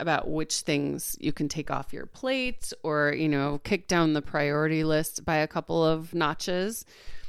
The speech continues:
And putting yourself first can actually save time as well. When you're filled up and ready to go, you're much more likely to be effective, efficient.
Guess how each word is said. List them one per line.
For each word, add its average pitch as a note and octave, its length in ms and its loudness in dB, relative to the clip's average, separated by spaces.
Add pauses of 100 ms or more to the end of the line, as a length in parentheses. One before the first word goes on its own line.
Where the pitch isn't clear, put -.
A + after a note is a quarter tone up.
(760)
And A#3 120 -2
putting D4+ 300 4
yourself E4+ 420 4
first F3+ 300 4
can G#3 140 0
actually E3+ 400 0
save E3 560 -2
time B2 560 -6 (380)
as D3 160 -6
well. E3+ 420 -2
When F#3 160 4
you're F3+ 120 6
filled G3 400 2
up E3+ 180 2
and E3+ 160 0
ready D#3 280 2
to D#3+ 80 4
go, D3 180 6
you're E3 220 8
much D3+ 440 2 (320)
more E3+ 240 4
likely D#3 480 2
to - 160 -4
be C#3+ 100 -4
effective, D#4 960 -2 (200)
efficient. C4 920 0